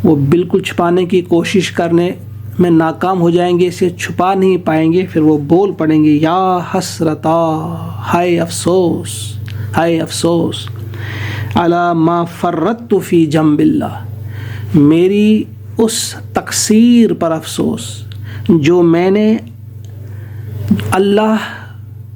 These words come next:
کا حق ادا کرنے میں کی، جو غفلت، جو تقصیر، جو قصور میں نے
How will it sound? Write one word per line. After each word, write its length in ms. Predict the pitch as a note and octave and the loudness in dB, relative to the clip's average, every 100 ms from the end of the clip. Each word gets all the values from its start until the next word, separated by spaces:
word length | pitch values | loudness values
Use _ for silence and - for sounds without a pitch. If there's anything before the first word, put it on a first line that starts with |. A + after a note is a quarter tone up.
| - - - - | -16 -14 -10 -4
کا 100 | F#3 - | -2 0
حق 200 | G#3+ G#3+ - | -2 -2 -4
ادا 320 | F3 F#3 F3+ | 0 0 0
کرنے 520 | E3+ - E3+ F3 F3 | -2 -2 2 2 4
میں 180 | D#3+ D#3+ D3+ | 4 2 0
کی، 240 | E3 D3+ - - - - | -2 -2 -4 -12 -10 -2
جو 200 | D#3+ E3+ | 2 2
غفلت، 760 | D#3+ F3 F#3+ G3+ G#3 G#3+ - - - - - G#3 | 2 0 0 2 2 2 -4 -16 -18 -18 -6 0
جو 280 | E3 F#3+ | 4 2
تقصیر، 880 | F3+ F3+ - - G3+ G3+ G#3+ A3 A3 | 2 -6 -6 -2 2 4 6 6 4
جو 300 | F3 E3+ F#3 F3 | 4 4 4 2
قصور 600 | F3+ - F#3 G3+ G#3+ A3+ - - - - - - - - - | -2 2 4 4 4 2 -2 -14 -16 -16 -14 -12 -12 -12 0
میں 200 | D#3 E3+ | 2 4
نے 260 | F3+ G#3+ | 2 2